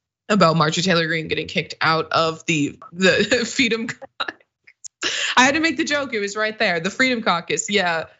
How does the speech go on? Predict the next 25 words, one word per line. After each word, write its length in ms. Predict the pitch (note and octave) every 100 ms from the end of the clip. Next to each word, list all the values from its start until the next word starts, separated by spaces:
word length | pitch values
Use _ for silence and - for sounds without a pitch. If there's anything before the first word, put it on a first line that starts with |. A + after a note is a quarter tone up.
| _ _ -
Um, 460 | F#3+ G3 F#3+ F#3 -
it's 160 | C#4
great 260 | - E4 E4+
to 60 | D#4+
see 160 | D4+
them 140 | B3 A#3
fighting 340 | A#3 G#3 F#3+
each 160 | F3 F3
other. 440 | D3 C#3+ C#3 F#3 _ -
I'd 320 | E3+ F3+ F#3+
rather 280 | G3 F#3+ F#3
see 180 | F#3+ F#3+
them 220 | F3+ E3+
fight 220 | F#3 E3
each 180 | E3 E3
other 200 | E3 D#3
than 160 | D#3
fight 260 | E3 D#3+ D#3
us 280 | D3+ D3+ -
or 360 | - F#3 F3+
us 240 | E3+ G3 -
fight 240 | F#3 D#3
each 200 | D3+ -
other. 260 | D3 D3 D3
So 480 | - C#3 D3 C#3+